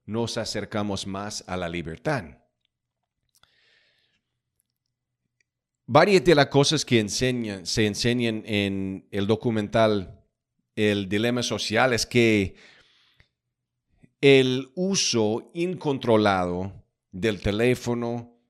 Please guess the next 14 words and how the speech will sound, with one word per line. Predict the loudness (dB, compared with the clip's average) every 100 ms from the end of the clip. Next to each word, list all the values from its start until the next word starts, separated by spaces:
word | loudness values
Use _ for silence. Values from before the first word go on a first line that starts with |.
| _
y | -8 -4 -4
de | -4 -4
las | -2 0
redes | 0 0
sociales | 0 -2 0 2 2 0 -4 -8 -12 _ _ _
nos | -4 2 4 2 0
hacen | 0 0 0 -2 -4
dependientes | -4 -2 -2 -2 0 0 0 -2 -4 -6
emocionalmente | -4 -4 -4 -4 -4 -2 -2 -2 -2 -6 -6 -6 -12 _ _ _ -14
de | 2 6 8
la | 6 2
estimulación | -4 -4 -2 -2 -2 -4 -2 0 0 -2
digital | -4 -4 -8 -2 -2 0
constante, | -2 -4 -4 -4 -4 -6 -14 -18